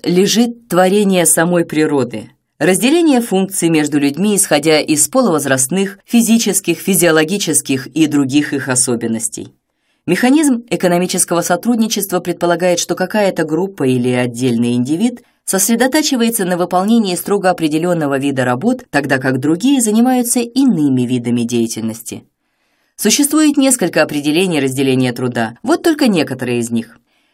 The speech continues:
Разделение труда — это исторический процесс обособления, закрепления, видоизменения отдельных видов деятельности, который протекает в общественных формах дифференциации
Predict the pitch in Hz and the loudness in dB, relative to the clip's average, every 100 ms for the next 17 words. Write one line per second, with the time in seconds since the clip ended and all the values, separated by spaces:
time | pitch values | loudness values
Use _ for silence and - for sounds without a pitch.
0 | _ 160 202 285 381 370 339 294 262 311 | _ 0 2 4 2 2 0 0 2 2
1 | 302 - 262 262 240 226 226 233 233 202 | 2 0 0 2 0 2 2 2 0 -2
2 | - 190 185 180 202 190 202 151 - - | -2 0 0 0 0 0 0 0 0 0
3 | 180 262 240 180 151 - 135 151 202 208 | 0 2 2 2 -2 -4 -6 -2 0 0
4 | 208 190 180 _ 190 269 220 170 170 170 | 0 -2 -4 _ 0 2 2 0 0 0
5 | 208 240 247 208 156 143 143 135 131 147 | 2 2 4 2 0 0 0 0 -2 -4
6 | 135 127 123 131 123 160 202 226 202 190 | -2 -2 -2 -2 0 -2 -2 -2 -2 -2
7 | 170 285 247 208 196 - 233 220 160 156 | 0 0 0 -2 -4 -2 0 0 -2 -2
8 | 196 185 - 160 156 - 170 151 139 135 | -4 -4 -4 -4 -6 -2 0 0 -2 -2
9 | 143 143 147 143 208 269 - - 117 113 | -2 -2 0 0 0 -2 -2 0 0 -2